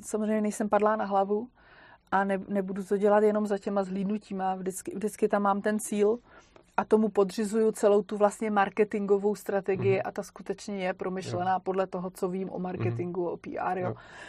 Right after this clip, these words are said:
Speaker 1: Tam, tam skutečně jako přemýšlím. A proto i když pak komentuju, komentuju třeba veřejnou fotku, jo, těch
Speaker 2: Mhm.
Speaker 1: dětí nebo, nebo něčeho, tak to je zase zatím. Několikrát jde totiž o to,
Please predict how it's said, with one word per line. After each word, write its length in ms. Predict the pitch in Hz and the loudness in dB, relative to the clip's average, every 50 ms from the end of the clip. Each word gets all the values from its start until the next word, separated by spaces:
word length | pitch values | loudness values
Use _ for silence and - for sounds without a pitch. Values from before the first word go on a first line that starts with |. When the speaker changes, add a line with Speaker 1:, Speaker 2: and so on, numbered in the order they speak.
| - - - - | -20 -20 0 4
Speaker 1:
Tam, 220 | 190 180 175 - | 4 4 4 4
tam 200 | - - 202 196 | 2 2 2 2
skutečně 520 | 175 - - 202 - - 175 - - 208 196 | 0 -4 -10 -10 -10 -10 -8 -4 0 0 0
jako 160 | 190 - 202 | 0 0 -4
přemýšlím. 680 | - - 226 185 185 180 165 - - - 147 135 - - _ _ - - - - - - - - _ _ - | -4 -2 0 0 0 0 -2 -6 -8 -8 -8 -8 -8 -10 _ _ -20 -20 -20 -20 -20 -20 -20 -20 _ _ 2
A 140 | 180 180 185 | 4 4 4
proto 340 | - 208 202 196 214 - - | 4 2 4 4 4 4 4
i 20 | |
když 200 | 202 220 208 - | 4 2 2 6
pak 180 | - 226 214 - _ | 6 6 6 6 _
komentuju, 960 | - 226 214 214 214 220 220 208 - 214 208 208 202 202 196 196 190 190 - - - _ _ - _ | 4 4 6 6 4 4 4 4 4 6 6 8 6 6 6 4 2 0 -4 -6 -10 _ _ -4 _
komentuju 600 | - 202 196 196 202 202 180 220 202 196 185 196 | 2 2 2 2 0 0 2 2 2 2 2 0
třeba 280 | - - 226 196 196 | 0 -2 2 2 2
veřejnou 460 | 190 202 202 190 202 190 190 190 196 | 2 2 0 0 0 0 0 0 -2
fotku, 680 | 190 - - 196 196 - - - 208 196 190 180 - - - - - - - | 0 0 0 0 0 -2 -6 -4 -2 0 0 0 0 -4 -8 -14 -12 -8 -4
jo, 300 | 190 185 190 208 247 247 - | -2 -2 -2 -2 -4 -6 -8
těch 140 | - - 214 | -6 -4 -2
Speaker 2:
Mhm. 80 | 202 196 | -2 0
Speaker 1:
dětí 480 | 214 208 202 - - 202 196 196 202 | -2 -2 -4 -4 -8 -8 -6 -4 -4
nebo, 440 | 185 180 180 175 180 190 190 190 - - | -4 -4 -4 -4 -2 -2 -2 -2 -4 -4
nebo 220 | 190 190 185 185 | -6 -8 -6 -6
něčeho, 400 | 190 190 190 - - 202 190 202 | -6 -8 -8 -6 -6 -6 -6 -4
tak 220 | 196 - 190 185 - | -4 -4 -6 -6 -4
to 100 | - 202 | 0 0
je 160 | 196 190 196 | 2 2 2
zase 300 | 190 208 202 - - 190 | 0 -2 -4 -2 -2 0
zatím. 340 | 190 202 202 202 - 220 208 - - - - - - - | 2 2 0 0 0 -2 -2 -4 -8 -16 -20 -20 -20 -12
Několikrát 680 | - - 214 233 240 - 277 277 302 285 - 294 294 294 269 | -6 -2 0 0 4 6 6 6 8 8 6 8 8 6 6
jde 140 | 233 247 247 | 6 4 4
totiž 380 | 247 254 247 - 330 294 - - | 4 0 0 0 -4 -6 -6 -6
o 120 | - 185 180 | -6 -6 -4
to, 340 | - - 180 175 180 202 | 0 0 2 2 0 -2